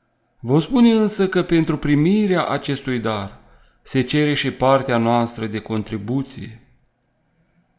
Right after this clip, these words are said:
Se cere să fim pregătiți pentru această suflare cerească, să o așteptăm, să o cerem și să o folosim.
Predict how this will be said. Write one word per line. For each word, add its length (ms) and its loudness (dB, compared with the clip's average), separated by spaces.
Se 120 0
cere 300 4
să 160 0
fim 240 0
pregătiți 760 -2
pentru 320 -2
această 520 -2
suflare 600 -2
cerească, 840 -6
să 160 -2
o 140 6
așteptăm, 840 0
să 180 -4
o 180 4
cerem 640 -4
și 180 -8
să 140 -6
o 140 0
folosim. 720 -8